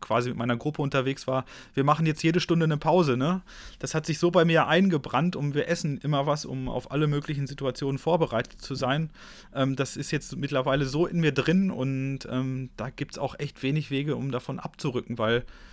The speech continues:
weil mich doch das, äh, diese Tour gelehrt hat, dass es ganz schnell gehen kann, dass irgendwas komplett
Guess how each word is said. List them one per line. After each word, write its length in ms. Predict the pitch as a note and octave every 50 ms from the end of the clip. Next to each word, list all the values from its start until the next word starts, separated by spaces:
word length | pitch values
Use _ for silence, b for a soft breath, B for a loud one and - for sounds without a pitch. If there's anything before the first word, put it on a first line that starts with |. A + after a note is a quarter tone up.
| B B B B -
weil 120 | A2 B2+
mich 140 | C#3 C#3+ -
doch 160 | - C3+ -
das, 380 | - C#3+ C#3 - - - - - -
äh, 100 | - - - - G#2 -
diese 560 | - - - E2+ E2+ C#3+ D3 D3 C#3+ D3 D#3 D3+
Tour 180 | - D#3+ D#3 D3
gelehrt 340 | D3+ C#3 C3 C3 D3+ D3+
hat, 140 | E3 C#3+ - -
dass 140 | B2 -
es 160 | C3+ B2 - -
ganz 280 | - A#2+ D#3+ D#3 -
schnell 220 | - C#3+ C3+ C#3 C#3
gehen 240 | C#3 C#3 C3+ C#3
kann, 180 | - - A#2 A#2+
dass 180 | C3 B2 - -
irgendwas 360 | C3 C3 C3 - B2 A#2+ -
komplett 680 | - C3 A#2 - - C#3+ C#3+ C#3 C#3+ C#3+ C#3+ - -